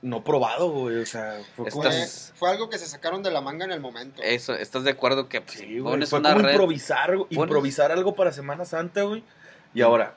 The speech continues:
Speaker 1: no saben, bueno, no sé si sepas, o, si los vatos estaban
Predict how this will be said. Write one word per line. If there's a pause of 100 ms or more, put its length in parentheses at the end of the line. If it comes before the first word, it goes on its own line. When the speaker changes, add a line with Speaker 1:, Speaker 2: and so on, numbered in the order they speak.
(140)
Speaker 1:
no
saben,
bueno,
no
sé
si
sepas,
o, (720)
si
los
vatos
estaban